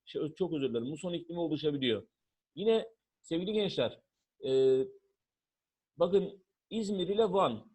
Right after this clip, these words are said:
Türkiye'nin aynı paraleli üzerinde. Normal şartlarda bunun üzerinde görülmesi gereken iklimler aynı olması gerekiyor fakat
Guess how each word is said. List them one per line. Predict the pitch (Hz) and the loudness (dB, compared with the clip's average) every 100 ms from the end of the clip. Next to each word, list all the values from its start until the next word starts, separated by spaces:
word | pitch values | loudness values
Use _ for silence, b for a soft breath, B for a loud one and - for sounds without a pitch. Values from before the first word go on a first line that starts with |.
| _ | _
Türkiye'nin | - 185 143 147 214 - | -10 -6 -2 -2 -2 -2
aynı | 180 196 208 226 - - | -2 0 0 -2 -4 -4
paraleli | 170 180 180 190 | -2 -2 -2 -2
üzerinde. | 180 139 120 117 120 | 2 4 4 2 2
Normal | 151 165 196 | 2 2 0
şartlarda | 190 170 - 143 127 131 | -2 -4 -4 -4 -2 -4
bunun | 139 180 190 | -6 -8 -10
üzerinde | 160 143 139 | -6 -4 -4
görülmesi | 131 156 156 147 143 | -4 -4 -2 -4 -2
gereken | 143 123 120 | -2 -2 -4
iklimler | 120 117 117 113 110 | -10 -10 -6 -4 -2
aynı | 151 185 180 | 0 0 0
olması | 180 180 165 | -2 -4 -4
gerekiyor | 180 175 175 180 | -2 -2 -4 -6
fakat | 165 156 123 | -4 -2 -2